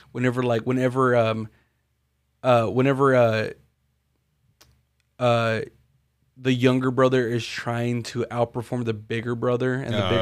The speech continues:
Speaker 2: okay.
Speaker 1: brother's, like, hitting the gym, is like, "I'm bigger, I'm stronger, I'm better." Like,
Speaker 2: <laughs>
Speaker 1: it's,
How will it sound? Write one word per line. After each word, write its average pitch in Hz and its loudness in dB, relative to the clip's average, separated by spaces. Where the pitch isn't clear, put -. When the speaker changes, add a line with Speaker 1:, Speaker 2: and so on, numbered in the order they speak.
Speaker 2:
okay. 92 -2
Speaker 1:
brother's, 123 2
like, 117 -2
hitting 123 -2
the 113 -4
gym, 123 -2
is 117 -4
like, 123 -4
"I'm 156 0
bigger, 175 2
I'm 214 6
stronger, 220 2
I'm 135 0
better." 147 0
Like, - 2
Speaker 2:
<laughs> 170 -2
Speaker 1:
it's, 226 4